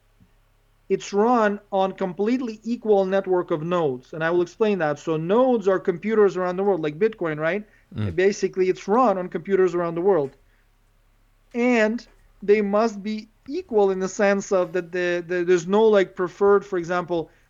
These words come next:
Speaker 1: well, these, uh, these three nodes control everything. Like, there's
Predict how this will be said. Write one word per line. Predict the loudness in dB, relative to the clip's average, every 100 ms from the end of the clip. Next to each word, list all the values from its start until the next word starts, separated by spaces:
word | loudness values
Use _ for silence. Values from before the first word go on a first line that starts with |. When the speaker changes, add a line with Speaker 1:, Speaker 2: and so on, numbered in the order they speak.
| -6
Speaker 1:
well, | -6
these, | -4 -2 0 -2 -4
uh, | -4 -4 -4
these | -6 -8
three | -6 -2 0
nodes | 2 2 2 -2
control | -6 -4 -2 0
everything. | 0 0 -6 -6
Like, | -4 -4
there's | 0 -2 -2